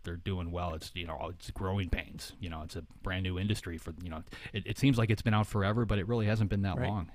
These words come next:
Speaker 1: you know, so it's, they're, they're feeling their way around.
Speaker 2: Yeah. In, uh, some industry news, wanna mention that our friends, oh, uh, Sabrina over there at Google Play Books, uh,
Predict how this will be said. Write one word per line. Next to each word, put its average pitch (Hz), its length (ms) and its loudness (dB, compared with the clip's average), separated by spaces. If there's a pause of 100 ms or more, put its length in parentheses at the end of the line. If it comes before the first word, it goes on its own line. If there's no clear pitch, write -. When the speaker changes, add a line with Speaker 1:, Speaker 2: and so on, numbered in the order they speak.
Speaker 1:
you 90 80 -8
know, 80 160 -4
so - 140 -10
it's, - 280 -10 (180)
they're, 87 100 -6
they're 85 120 -6
feeling 90 280 -2
their 85 100 -2
way 85 140 -2
around. 80 380 -4 (340)
Speaker 2:
Yeah. 208 200 2 (360)
In, 147 220 6
uh, 135 320 6
some 143 180 0
industry 160 440 6
news, 120 440 4
wanna 131 560 6
mention 139 460 4
that 123 160 4
our 123 180 10
friends, 139 440 6
oh, 123 360 8
uh, 113 240 6
Sabrina 127 420 4
over 120 200 4
there 113 280 4
at 117 160 0
Google 123 260 4
Play 120 200 4
Books, 123 480 4 (540)
uh, 110 400 6